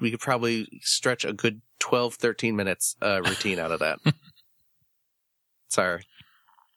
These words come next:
Speaker 1: This will be perfect for, "Ah, no, there's no more BotCon." I was gonna say we could, we could,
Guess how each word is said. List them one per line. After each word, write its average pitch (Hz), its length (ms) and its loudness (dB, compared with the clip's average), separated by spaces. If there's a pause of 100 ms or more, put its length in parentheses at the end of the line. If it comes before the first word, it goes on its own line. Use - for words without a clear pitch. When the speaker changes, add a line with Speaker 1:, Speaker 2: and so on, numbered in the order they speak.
(1000)
Speaker 1:
This - 180 0
will 127 60 2
be 120 140 0
perfect - 600 -2
for, 113 500 -2 (1000)
"Ah, 143 520 2
no, 147 340 0
there's 120 180 0
no 139 100 2
more 135 200 0
BotCon." 117 680 0 (160)
I - 40 -4
was 113 100 0
gonna 135 140 2
say 135 300 2
we 117 120 2
could, 113 260 -2
we 120 100 4
could, 110 180 -2